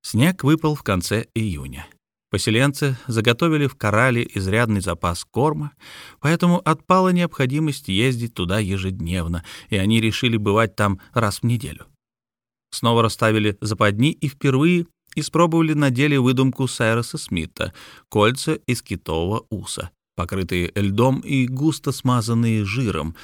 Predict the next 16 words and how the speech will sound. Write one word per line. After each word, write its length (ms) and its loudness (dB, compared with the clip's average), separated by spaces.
Разбросаны 640 2
были 200 2
они 280 2
у 80 2
опушки 520 0
леса, 400 0
в 60 -18
том 200 2
месте, 360 0
где 200 -4
обычно 640 -6
проходили 500 0
звери, 500 0
направляясь 640 -4
к 100 -20
озеру. 400 -10